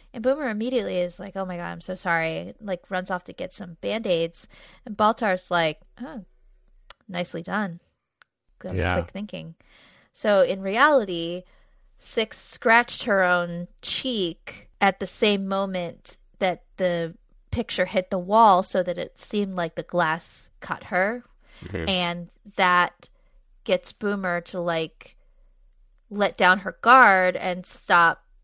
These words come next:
Speaker 1: being so advers-, adversarial. And then they have a moment to bond.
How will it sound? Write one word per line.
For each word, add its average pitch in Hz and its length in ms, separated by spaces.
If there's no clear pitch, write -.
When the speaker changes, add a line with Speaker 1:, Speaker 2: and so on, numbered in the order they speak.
Speaker 1:
being 185 260
so - 280
advers-, 214 680
adversarial. 185 1000
And 170 480
then 185 220
they 180 100
have 175 240
a 190 140
moment 180 460
to 190 160
bond. 208 560